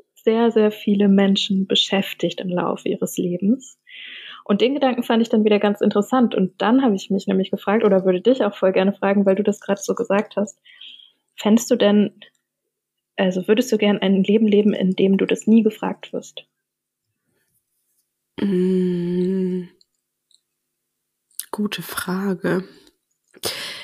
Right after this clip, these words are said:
Speaker 2: Ich glaube, und das ist ja wahrscheinlich auch so der, der Kernpunkt, jedenfalls bei mir, i-,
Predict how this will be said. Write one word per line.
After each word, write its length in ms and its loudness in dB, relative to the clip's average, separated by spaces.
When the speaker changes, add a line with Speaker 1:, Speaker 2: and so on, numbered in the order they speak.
Speaker 2:
Ich 200 -4
glaube, 720 0
und 220 0
das 180 0
ist 180 -2
ja 160 0
wahrscheinlich 500 0
auch 60 -2
so 140 -4
der, 180 0
der 100 0
Kernpunkt, 1700 -2
jedenfalls 520 -2
bei 140 -2
mir, 360 0
i-, 200 -6